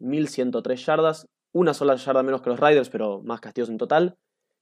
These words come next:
Y en su primer partido de pretemporada tuvieron diecisiete castigos, el segundo fue Patriots con doce, o sea, esas son la, las cosas que te hacen preguntar,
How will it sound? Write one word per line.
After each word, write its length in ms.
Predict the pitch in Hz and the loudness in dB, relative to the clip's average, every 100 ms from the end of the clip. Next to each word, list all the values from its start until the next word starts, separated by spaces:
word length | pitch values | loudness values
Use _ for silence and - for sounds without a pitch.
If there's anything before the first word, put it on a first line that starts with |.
| - | -6
Y 80 | 143 | -6
en 80 | |
su 160 | 147 135 | -6 -4
primer 260 | 185 262 202 | -2 0 0
partido 300 | 120 170 139 | -2 2 0
de 60 | |
pretemporada 440 | 113 110 107 190 175 | 0 -6 -2 0 0
tuvieron 380 | 120 143 113 | 0 -2 -4
diecisiete 640 | 110 165 196 - - 156 127 | -4 -4 -4 -6 -6 -4 -4
castigos, 500 | 104 - 139 107 101 | -6 -4 -4 -4 -6
el 100 | 110 | -8
segundo 360 | 123 147 156 | -4 -2 -2
fue 120 | 127 113 | -4 -2
Patriots 360 | 131 127 110 | -2 -2 -4
con 140 | 117 123 | -4 -2
doce, 200 | 123 110 | -2 -4
o 60 | |
sea, 300 | 107 110 110 _ _ _ _ _ _ _ | -6 -4 -4 _ _ _ _ _ _ _
esas 180 | - 233 | -6 -4
son 140 | 190 185 | 0 -2
la, 180 | - - | -2 -12
las 180 | - 127 | -6 -6
cosas 160 | 127 165 | -2 -2
que 20 | |
te 60 | 143 | -2
hacen 140 | 143 | -4
preguntar, 420 | 120 123 139 131 | -4 0 -2 -2